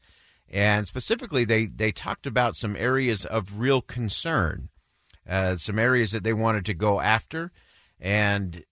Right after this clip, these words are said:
the interesting thing to me is they're gonna go after almost all of these in the form of executive orders. And you've heard me on this program many times,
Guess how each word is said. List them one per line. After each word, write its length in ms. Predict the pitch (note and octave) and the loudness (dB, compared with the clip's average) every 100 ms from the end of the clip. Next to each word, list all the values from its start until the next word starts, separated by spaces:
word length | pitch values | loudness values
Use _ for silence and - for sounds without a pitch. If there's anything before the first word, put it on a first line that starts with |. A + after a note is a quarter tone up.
| _ G#2 | _ -8
the 180 | A#2 | -4
interesting 340 | E3+ F#3+ E3+ C#3 | -2 -4 -8 -6
thing 140 | C#3 | -6
to 100 | C3 | -4
me 200 | C3+ C#3+ | -2 0
is 100 | C3 | 0
they're 140 | B2+ A2+ | 0 0
gonna 180 | B2 | 0
go 160 | A2 A#2+ | 2 4
after 680 | B2+ C3 - C3+ B2 A#2 - _ - | 4 2 -2 0 0 -2 -8 _ -4
almost 420 | D#3+ G#3 G#3+ - - | -2 -2 -6 -8 -4
all 300 | D3 G3+ C3 | 0 2 2
of 160 | F2 | 0
these 560 | E2+ D2 C#2+ G#2+ - - _ _ _ _ | -2 -4 -6 -12 -14 -18 _ _ _ _
in 140 | A#2 C3+ | -4 -2
the 100 | C3 | -2
form 680 | - A#2 A#2 A#2 A#2+ A#2+ - | -4 0 2 0 -2 -10 -10
of 140 | A#2 | -6
executive 560 | B2+ G#2+ G#2+ A#2+ G#2+ G#2+ - | -2 0 0 0 -2 -4 -2
orders. 600 | A2 D2 - - - - _ _ _ _ _ _ _ _ _ _ _ _ | -2 -2 -6 -10 -16 -18 _ _ _ _ _ _ _ _ _ _ _ _
And 320 | G#2 G#2+ G#2 | 0 2 4
you've 140 | A#2+ B2 | 2 2
heard 160 | D3+ | 0
me 120 | C#3+ C3+ | 2 0
on 120 | C3+ | 0
this 140 | C3 | -4
program 440 | - C#3 C3 C3+ C3 | -2 -2 2 2 4
many 220 | C3 C3 | 2 0
times, 520 | A#2+ F2+ E2 - | 2 2 0 -4